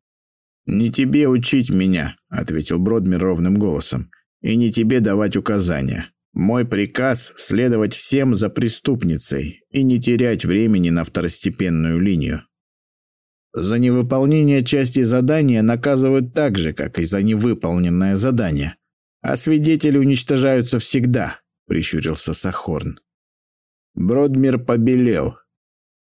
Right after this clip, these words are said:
«Пасть закрыл», — сквозь зубы произнес главный охотник.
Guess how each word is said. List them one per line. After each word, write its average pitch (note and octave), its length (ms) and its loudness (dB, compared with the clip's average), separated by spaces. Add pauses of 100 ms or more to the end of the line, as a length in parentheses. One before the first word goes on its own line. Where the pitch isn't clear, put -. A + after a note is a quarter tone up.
«Пасть B2+ 360 0
закрыл», — F#2+ 720 -2 (100)
сквозь F2 400 -2
зубы F2+ 320 0
произнес E2+ 460 -2
главный E2+ 380 -2
охотник. D2 540 -6